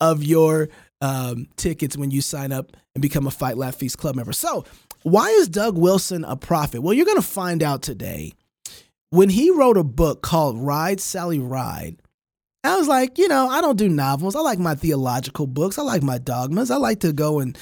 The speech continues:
systematic theology. I like to read all that stuff. Ooh, I wonder what they're gonna say on Revelation. Interesting. I, that's where I've spent most of my time reading at.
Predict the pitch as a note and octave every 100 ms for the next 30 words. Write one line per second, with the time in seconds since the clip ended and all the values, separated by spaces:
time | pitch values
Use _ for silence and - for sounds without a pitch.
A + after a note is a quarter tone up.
0 | - _ - G3+ - D#3 D#3 D3 C#3+ C3
1 | C3+ E3+ G#3+ C#4 C#4 A3 D3 D3+ G3+ G3
2 | - E3 F#3 F3+ D#3+ D#3+ - D3+ D3 B3
3 | F#3+ C#3+ E3+ E3+ D#3+ D#3 D3+ D3+ E3 D#3
4 | D3+ D3 D#3 D3+ - - A3+ - - -
5 | D4 - B3 C#4 A3 D4 C#4 - D3+ D#3
6 | D#3+ D3+ C#3+ - C#3+ C3 C3+ A#2 A#2+ -